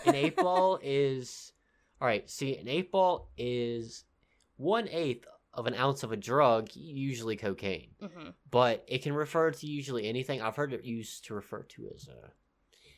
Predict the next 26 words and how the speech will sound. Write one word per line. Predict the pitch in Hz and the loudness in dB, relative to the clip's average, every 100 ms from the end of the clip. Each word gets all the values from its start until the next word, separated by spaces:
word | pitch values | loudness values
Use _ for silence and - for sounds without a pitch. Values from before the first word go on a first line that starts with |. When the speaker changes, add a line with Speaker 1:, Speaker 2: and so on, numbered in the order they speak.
| _ _ | _ _
Speaker 1:
crystal | - 151 - 117 101 | -6 -4 -4 -4 -4
meth, | 92 139 208 - | -2 -2 -2 0
<laughs> | - - 165 | 2 4 4
so | - 143 117 113 | 6 6 6 4
that's | 117 135 - | 4 2 -2
Speaker 2:
Oh. | |
Speaker 1:
fun. | 101 90 90 92 | -4 -4 -8 0
But, | 123 | 2
um, | 113 104 95 90 - - | 2 0 -4 -8 -10 -2
Speaker 2:
Oh, | 262 | -2
so | - | 0
it's | 208 208 | -6 -6
just | 240 - | -10 -6
a | 196 | -6
way | 190 190 185 | -4 -6 -8
of, | 175 180 - _ | -10 -16 -20 _
um, | - 180 170 160 160 170 _ _ _ | -8 -6 -8 -14 -20 -20 _ _ _
referring | 180 175 196 180 | -12 -4 -4 -4
to, | - 170 | -8 -10
like, | - 190 - - - - - - | -10 -12 -8 -6 -6 -10 -12 -4
Speaker 1:
An | - | 0
Speaker 2:
the | |
Speaker 1:
eighth. | 90 190 | 0 0
Speaker 2:
amount. | 180 160 160 - - _ _ - | 0 -2 -4 -12 -20 _ _ -2
Oh. | 226 165 | 2 2
Speaker 1:
Yeah, | 131 98 87 | 2 0 0